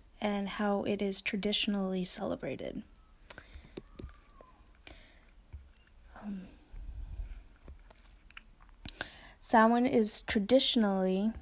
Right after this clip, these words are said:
celebrated in the Northern Hemisphere, but on Saturday, or at least this year, Saturday, and that falls on October thirty-first.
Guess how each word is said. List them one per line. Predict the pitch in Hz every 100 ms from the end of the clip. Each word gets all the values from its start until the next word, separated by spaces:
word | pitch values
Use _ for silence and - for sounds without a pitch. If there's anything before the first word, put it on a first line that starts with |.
| -
celebrated | - 208 185 185 185 180 180 185 185 - - - - - - - 214
in | 196
the |
Northern | 190 196 220 220 208 180
Hemisphere, | 185 190 180 - - - 185 185 - - 196 180 185 196 -
but | 202 185 - -
on | 196 190 185 185 - - - - - -
Saturday, | - 202 208 220 226 226 233 226 - - -
or | 208
at | 196
least | 208 -
this | 214 - 160
year, | 165 180 185
Saturday, | - 208 190 185 175 170 170 180 - - - - - - -
and | 185 175 180
that | 175 -
falls | 208 202 202
on | - 180 175
October | 165 - - 190 190 208 202 -
thirty-first. | 208 196 190 - - - -